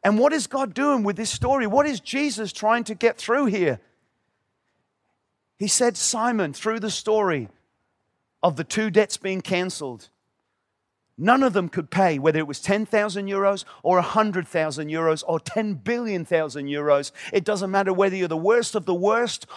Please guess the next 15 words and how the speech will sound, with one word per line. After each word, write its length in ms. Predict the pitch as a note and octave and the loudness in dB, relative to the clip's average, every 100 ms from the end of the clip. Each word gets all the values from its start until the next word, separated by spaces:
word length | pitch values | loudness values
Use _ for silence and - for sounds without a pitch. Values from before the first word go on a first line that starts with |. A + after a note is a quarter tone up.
| - | 0
or 120 | F#3+ | 0
you 120 | F#3 | 2
just 320 | E3 A3+ - G3 | -2 -4 -4 -2
maybe 240 | G3 F#3 | 0 2
had 180 | F3+ F3 | 2 2
a 60 | |
bad 320 | D3+ G3 F#3 D#3+ | 2 4 6 6
hair 220 | E3+ E3+ | 4 4
day 180 | E3+ D#3+ | 4 2
and 80 | D3+ | 0
a 60 | |
little 220 | E3+ G#3 | -2 -4
grumpy 360 | D#3+ F#3 F#3 E3 | -4 -4 -4 -4
moment 480 | E3 E3 E3+ E3 D3+ - - | 0 0 0 -4 -6 -14 -4
and 480 | F3+ F#3 F3 E3+ F3 | 2 4 4 0 -6